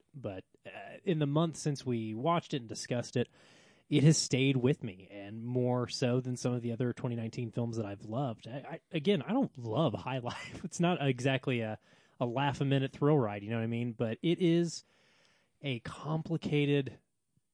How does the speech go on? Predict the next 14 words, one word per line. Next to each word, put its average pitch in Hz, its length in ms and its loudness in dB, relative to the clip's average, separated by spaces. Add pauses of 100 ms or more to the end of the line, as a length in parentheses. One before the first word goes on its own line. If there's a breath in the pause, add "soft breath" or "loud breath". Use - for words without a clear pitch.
(960)
deeply 170 460 0
sad 113 540 -4
film, 95 420 -8 (240)
uh, 110 520 -10
that 113 240 -6 (100)
very 139 260 6
much 120 280 0
feels 120 340 0
like 113 120 -4
a 120 60 -6
film 113 240 0
for 123 220 -4
twenty 117 240 -6
nineteen. 113 460 -2